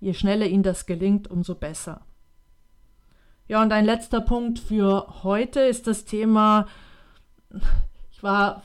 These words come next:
vor drei Jahren mit einer Reiterin unterwegs und, äh, sie hat für ihre Pferde einen großen L K W. Sie sitzt im L K W im, im Wohnzimmer, <laughs> Gänsefüßchen,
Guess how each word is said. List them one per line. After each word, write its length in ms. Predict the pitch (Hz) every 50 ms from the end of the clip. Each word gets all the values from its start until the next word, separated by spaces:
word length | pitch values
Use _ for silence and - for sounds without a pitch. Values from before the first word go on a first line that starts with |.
| - - 202
vor 300 | - - 180 170 156 165
drei 320 | - - - 156 156 165
Jahren 280 | 170 180 175 175 175 165
mit 140 | 160 170 -
einer 160 | 180 160 147
Reiterin 440 | 165 190 220 - 247 220 226 233 226
unterwegs 760 | 226 220 214 226 214 202 220 220 233 233 233 - - - -
und, 340 | - - 190 185 180 175 - - - - 185
äh, 260 | 180 180 170 165 -
sie 200 | - - 175 170
hat 200 | 185 185 190 - - - - - - -
für 100 | - 202
ihre 260 | - - - 185 175
Pferde 300 | - - 196 185 180 -
einen 80 | 185 175
großen 300 | - 180 180 - - 185
L 180 | - - 233
K 220 | 233 - 226 214 202
W. 120 | 220 220
Sie 160 | 220 - 208
sitzt 380 | 190 - 247 277 - - - -
im 200 | - 220 220 214
L 240 | - - 208 240 262
K 260 | - - 233 226 214
W 280 | 220 233 240 247 240 233 - - - - - - - - - - -
im, 1160 | - - 214 208 208 202 202 202 196 196 196 - - - - - - - - - - - 208 _ _ _ - - - - - _ _ _ _ - _
im 120 | - 190 170
Wohnzimmer, 760 | 202 226 269 285 - - 254 254 262 262 254 254 269 220 - -
<laughs> 60 | -
Gänsefüßchen, 1000 | 220 - 220 226 220 214 226 208 - - 220 214 202 - 208 202 202 196 196 190